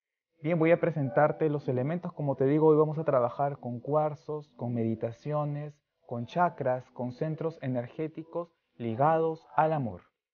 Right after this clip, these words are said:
El primer ritual que te quiero presentar es a través, eh, de dijes. Los dijes hechos de cuarzo,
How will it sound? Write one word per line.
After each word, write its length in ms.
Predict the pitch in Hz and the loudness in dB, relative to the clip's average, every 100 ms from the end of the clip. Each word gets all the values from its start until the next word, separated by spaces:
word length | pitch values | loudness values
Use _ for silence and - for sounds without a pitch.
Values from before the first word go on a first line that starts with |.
| _ _ _ _ _ _ _ _ _ _ _ | _ _ _ _ _ _ _ _ _ _ _
El 100 | 139 | -8
primer 460 | 139 147 196 208 - _ _ _ | -4 0 0 -2 -8 _ _ _
ritual 760 | - 127 117 147 143 135 156 175 _ _ _ _ _ _ _ _ | -10 -10 2 10 12 12 10 -2 _ _ _ _ _ _ _ _
que 120 | 127 | -4
te 120 | 123 | -4
quiero 280 | - 147 165 | 0 2 4
presentar 720 | 160 143 117 113 127 135 - _ _ _ _ _ _ _ _ - | 2 0 -4 8 8 8 2 _ _ _ _ _ _ _ _ -6
es 240 | 160 180 175 | -2 -2 2
a 100 | 175 | 2
través, 460 | 165 135 127 139 160 - - | 6 6 8 4 0 -10 0
eh, 340 | 131 123 117 - | 4 6 6 4
de 280 | 123 113 120 | 2 2 2
dijes. 440 | 135 151 - 95 _ _ _ - | -2 -6 -10 -20 _ _ _ -6
Los 260 | 123 123 | -6 -4
dijes 380 | 165 175 190 - _ | -8 -8 -8 -10 _
hechos 460 | 151 147 170 170 _ | -10 -8 -8 -8 _
de 160 | 127 110 | -8 -4
cuarzo, 800 | - 147 151 147 _ 113 165 | 4 6 6 2 _ -14 -14